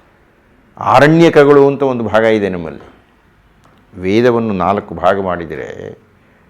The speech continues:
ಒಂದು ಸಂಹಿತೆ, ಇನ್ನೊಂದು ಬ್ರಾಹ್ಮಣ, ಮೂರನೇದು ಆರಣ್ಯಕ, ನಾಲ್ಕನೇದು ಉಪನಿಷತ್ತು ಅಂತ. ಉಪನಿಷತ್ತು ಆರಣ್ಯದೊಳಗೆ ಸೇರುತ್ತೆ. ಪ್ರಧಾನವಾಗಿ ಮೂರು ಭಾಗ, ಒಟ್ಟು ನಾಲ್ಕು ಭಾಗ. ಈ ಆರಣ್ಯಕ ಅಂದರೆ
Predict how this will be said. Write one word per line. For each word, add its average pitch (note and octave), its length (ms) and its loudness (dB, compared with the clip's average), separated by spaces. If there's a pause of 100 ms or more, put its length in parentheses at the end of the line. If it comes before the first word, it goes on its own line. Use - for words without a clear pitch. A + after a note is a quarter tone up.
(340)
ಒಂದು G2+ 240 -4
ಸಂಹಿತೆ, G2 580 -4
ಇನ್ನೊಂದು G2+ 280 -4
ಬ್ರಾಹ್ಮಣ, G2 560 -2
ಮೂರನೇದು G2+ 600 -2
ಆರಣ್ಯಕ, G2 480 0
ನಾಲ್ಕನೇದು G#2 800 -2
ಉಪನಿಷತ್ತು G2+ 680 -8
ಅಂತ. E2+ 240 -18 (840)
ಉಪನಿಷತ್ತು G2 420 -8
ಆರಣ್ಯದೊಳಗೆ A2 680 2
ಸೇರುತ್ತೆ. G2+ 460 -6 (640)
ಪ್ರಧಾನವಾಗಿ A2 500 2
ಮೂರು A2+ 280 0
ಭಾಗ, G2 200 2 (220)
ಒಟ್ಟು A#2 280 -4
ನಾಲ್ಕು G#2 360 0
ಭಾಗ. E2+ 200 -2 (1200)
ಈ C3+ 80 0
ಆರಣ್ಯಕ F3 800 4
ಅಂದರೆ C3 420 4